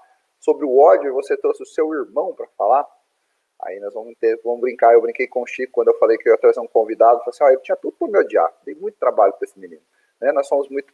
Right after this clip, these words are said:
próximos, brincava, brigava, como todo irmão, como toda relação entre irmãos, brincava. Mas a gente não se odeia, muito pelo contrário, a gente se ama muito, eu, ele e o César, que é o nosso irmão mais novo,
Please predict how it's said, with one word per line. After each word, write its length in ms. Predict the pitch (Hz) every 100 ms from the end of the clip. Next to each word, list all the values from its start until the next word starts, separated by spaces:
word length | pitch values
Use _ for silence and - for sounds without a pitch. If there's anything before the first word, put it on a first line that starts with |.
| _
próximos, 420 | 135 131 123 120
brincava, 560 | 143 135 - 160 143
brigava, 440 | 143 135 123 139 135
como 200 | 151 151
todo 320 | _ 196 185
irmão, 200 | 147 139
como 160 | - 139
toda 200 | 151 156
relação 380 | 160 151 -
entre 220 | 147 _ 139
irmãos, 260 | 135 135 - _ _ _
brincava. 240 | 165 156 - _
Mas 120 | - 175
a 20 |
gente 200 | 175 -
não 120 | 160
se 120 | -
odeia, 380 | 165 - 90 87
muito 160 | 104 -
pelo 160 | 143
contrário, 480 | 151 139 131 - 85
a 40 | 90
gente 180 | 101
se 100 | _
ama 200 | 120 117
muito, 360 | 98 98 123 _ _ _ _ _
eu, 280 | 117 135 143
ele 300 | 127 139 156
e 80 | 147
o 60 | 151
César, 360 | - 117 139
que 80 | -
é 40 |
o 20 | 107
nosso 220 | 101 -
irmão 160 | 104
mais 260 | 101 95 92
novo, 260 | 90 98